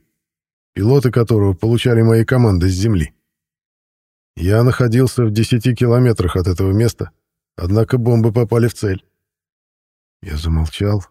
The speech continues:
но знаменитый диверсант не торопился с ответом и лишь внимательно смотрел на меня, ожидая продолжения. "Мне нужен скоростной самолет-разведчик с опытным пилотом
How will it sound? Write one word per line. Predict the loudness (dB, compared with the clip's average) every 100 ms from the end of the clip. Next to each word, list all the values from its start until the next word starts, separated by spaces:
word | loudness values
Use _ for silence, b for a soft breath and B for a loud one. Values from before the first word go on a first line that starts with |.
| _ -6
но | -4
знаменитый | 0 2 2 2 2
диверсант | 0 0 -2 -2 -2 -2
не | -2
торопился | 0 0 0 -4 -4
с | -4
ответом | -4 -4 -4 -6 -12 _ _ _ _ _
и | -6
лишь | -4 -2
внимательно | 0 0 0 -2
смотрел | -2 -2 -2 -2 0
на | 0
меня, | 2 0
ожидая | 0 0 0 0
продолжения. | 0 0 0 -2 -4 -12 _ _ _ _ _ _ _ _ _ _ _ _ _ -4
"Мне | 2 4 6
нужен | 4 4 2
скоростной | 0 0 -2 2 0
самолет-разведчик | 2 2 2 4 2 2 0 -2 -8
с | -6
опытным | -4 -2 0 0
пилотом | 0 0 0 -2